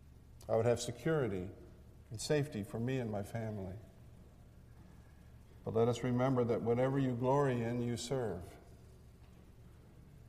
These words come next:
And it owns you. You don't own it.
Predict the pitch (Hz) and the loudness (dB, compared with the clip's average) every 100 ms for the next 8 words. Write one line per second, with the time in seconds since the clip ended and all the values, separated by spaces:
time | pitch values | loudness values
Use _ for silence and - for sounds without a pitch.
0 | - 101 110 117 117 120 107 113 107 98 | -12 -4 -2 0 -2 -2 -2 -2 -4 -6
1 | - - - - - - - - - - | -12 -18 -20 -20 -20 -20 -20 -20 -20 -12
2 | - 107 107 110 110 113 110 101 - | -6 0 0 0 -2 -2 -4 -8 -10